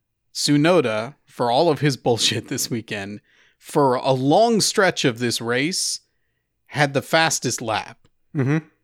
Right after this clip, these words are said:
Speaker 1: In fact, for the entire race until Hamilton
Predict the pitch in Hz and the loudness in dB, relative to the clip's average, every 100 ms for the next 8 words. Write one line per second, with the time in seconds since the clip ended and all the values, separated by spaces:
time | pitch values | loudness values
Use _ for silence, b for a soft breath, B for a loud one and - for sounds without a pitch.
0 | _ _ _ - 135 165 165 - 139 127 | _ _ _ -8 2 2 2 0 -2 -2
1 | 123 - 220 190 131 123 120 - 135 123 | -4 0 2 4 2 2 0 -4 -6 -2
2 | 156 139 156 143 127 135 120 113 110 | 0 2 2 2 0 -2 -2 -4 -6